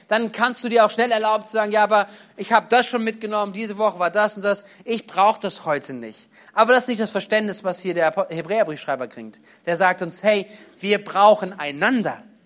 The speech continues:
Das heißt, du fehlst, wenn du nicht da bist. Du fehlst. Und es soll kein Druck erzeugen, aber es ist etwas, was, was zusammengehört. Der Leib gehört zusammen. Im Zusammenkommen zu sagen, hey,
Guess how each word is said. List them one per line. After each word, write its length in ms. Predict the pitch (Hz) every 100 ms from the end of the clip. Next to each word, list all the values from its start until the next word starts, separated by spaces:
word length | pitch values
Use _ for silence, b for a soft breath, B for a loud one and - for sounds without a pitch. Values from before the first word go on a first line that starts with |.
| B B B
Das 200 | 190 202
heißt, 260 | 226 202 -
du 100 | 190
fehlst, 760 | - - 285 220 165 165 - 175
wenn 160 | 190
du 80 | 202
nicht 180 | 196 196
da 160 | 269
bist. 340 | 269 117 - -
Du 100 | 208
fehlst. 720 | 208 269 294 208 127 - - B B -
Und 80 |
es 80 | 208
soll 160 | 233 226
kein 200 | 214 180
Druck 280 | 190 330 202
erzeugen, 400 | 175 - 180 185
aber 100 | 196
es 80 |
ist 60 | 208
etwas, 320 | 226 220 214
was, 200 | 208 208 B B
was 220 | 208 202 -
zusammengehört. 720 | 190 156 262 349 269 196 180
Der 100 | 180
Leib 380 | 175 202 269 269
gehört 260 | 226 226
zusammen. 520 | 226 180 220 226 175 165 B B
Im 160 | 202 202
Zusammenkommen 880 | 190 233 269 277 196 196 180 175
zu 80 | -
sagen, 260 | 185 196 190
hey, 300 | 240 226